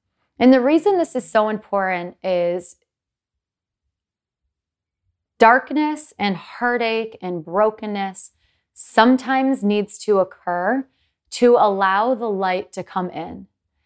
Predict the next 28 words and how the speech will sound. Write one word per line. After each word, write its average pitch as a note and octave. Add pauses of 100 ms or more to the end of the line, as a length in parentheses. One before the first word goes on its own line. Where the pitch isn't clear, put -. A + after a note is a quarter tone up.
(400)
And G#3
I G#3
invite A3+
you D4+
to C4
relax F#3+
into F3+
that. - (160)
It's -
almost C4
as B3+
if G#3
the G3+
things A3+
that A#3+
have A#3
happened F#3+
to F#3
us F3
in F3+
the F3
past, E3+ (580)
it A3
does A#3+
pave G#3
a F#3
new F#3+
pathway. F3+